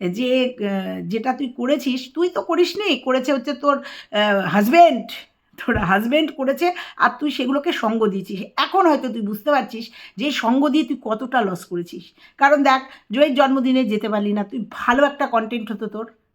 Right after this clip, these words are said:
ভালো একটা কন্টেন্ট হতো। তারপরে এই দেখ আজকে অ্যানিভার্সারি, তোরা সারপ্রাইজ দি-, দেখ তোরা তো আসল জায়গায় ছিলি মন্দিরার, তোরা সারপ্রাইজ দিয়ে যে-, দিতে যেতে পারতিস, একটা ভালো কন্টেন্ট ছিল। এখন বুঝতে পারছিস না বা, উম, এখন তুই বুঝতে পারছিস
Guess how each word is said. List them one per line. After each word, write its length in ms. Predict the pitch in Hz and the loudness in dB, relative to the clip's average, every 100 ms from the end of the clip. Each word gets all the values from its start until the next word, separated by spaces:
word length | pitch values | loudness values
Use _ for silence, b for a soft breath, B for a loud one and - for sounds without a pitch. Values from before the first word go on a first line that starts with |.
| 220 | 0
ভালো 280 | 262 269 | 2 4
একটা 280 | 277 240 285 | 2 2 -2
কন্টেন্ট 480 | 262 240 233 254 240 | 0 0 2 -2 -2
হতো। 280 | 226 233 - B B B | -4 -8 -12 B B B
তারপরে 360 | - 302 302 294 | 4 6 6 6
এই 100 | 262 | 4
দেখ 340 | 247 247 - | 0 0 -4
আজকে 480 | 226 - 254 254 - | -6 -4 -4 -4 -8
অ্যানিভার্সারি, 640 | 196 240 254 254 240 226 - B _ | -4 2 2 0 -4 -4 -8 B _
তোরা 200 | 233 247 | 0 2
সারপ্রাইজ 420 | 247 240 240 254 | 2 0 2 0
দি-, 120 | 240 | 0
দেখ 140 | 226 262 269 | 2 0 2
তোরা 180 | 277 | 2
তো 120 | 302 359 | 4 4
আসল 260 | 349 349 | 4 6
জায়গায় 260 | 349 330 311 | 6 6 4
ছিলি 180 | 285 254 | 2 0
মন্দিরার, 420 | 226 208 185 165 - B | 0 0 -2 -6 -16 B
তোরা 200 | 277 302 | 4 4
সারপ্রাইজ 480 | 320 233 - 302 294 | 6 4 4 4 4
দিয়ে 140 | 262 294 | 2 2
যে-, 260 | 269 262 | 0 0
দিতে 300 | 240 269 277 | 0 0 0
যেতে 220 | 262 262 | 0 0
পারতিস, 480 | 277 262 - 277 - - | 0 0 -4 -8 -10 -16
একটা 280 | - - 196 | -14 -8 -6
ভালো 380 | 175 202 240 | 0 2 2
কন্টেন্ট 500 | 254 240 226 240 240 | 2 0 -2 -4 -4
ছিল। 200 | - 226 233 b b | -4 -8 -8 b b
এখন 340 | 247 247 302 | -2 0 0
বুঝতে 280 | 214 196 202 | 0 -4 -8
পারছিস 360 | 185 - 190 240 | -12 -10 -6 0
না 260 | 294 330 B B B | 0 0 B B B
বা, 340 | 226 247 247 | 2 4 4
উম, 360 | 220 226 220 214 | 2 -2 -4 -6
এখন 280 | 240 262 311 | -4 -2 -2
তুই 100 | 247 | -2
বুঝতে 300 | 202 196 - | -4 -4 -6
পারছিস 420 | 185 175 175 - | -8 -8 -16 -18